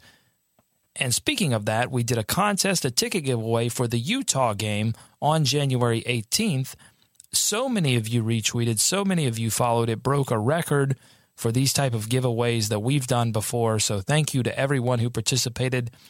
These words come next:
Unfortunately, there can only be one winner, and that winner was Chance the Gray. So congratulations to him,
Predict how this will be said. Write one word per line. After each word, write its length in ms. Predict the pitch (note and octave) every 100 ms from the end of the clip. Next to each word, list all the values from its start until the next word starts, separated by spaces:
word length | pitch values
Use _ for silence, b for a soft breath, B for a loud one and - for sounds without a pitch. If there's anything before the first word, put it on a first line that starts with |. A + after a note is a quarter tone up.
| B -
Unfortunately, 1040 | B2+ G#2 - F#3+ - E3 C3 A#2 C3 B2+ b b b -
there 120 | A2+
can 180 | B2 A#2+
only 320 | D3 E3 D#3+
be 320 | A2 A#2+ A#2+
one 500 | G#2+ G#2+ B2+ C#3+ C3
winner, 340 | A2+ A2+ G#2+ G#2 B B -
and 220 | G#2+ G2+
that 240 | C3+ C#3+
winner 360 | A#2+ B2 A2 G2+ b b b -
was 400 | A2 G#2+ F#2+ - -
Chance 500 | - F#3+ G#3 F#3 -
the 180 | C3
Gray. 500 | A2+ A2+ A2+ A2 G2+ - _
So 160 | - A#2+
congratulations 960 | A#2 A#2+ D#3+ D#3 C#3 C#3 C3 C3 A2+
to 100 | -
him, 360 | A2 E3 F3+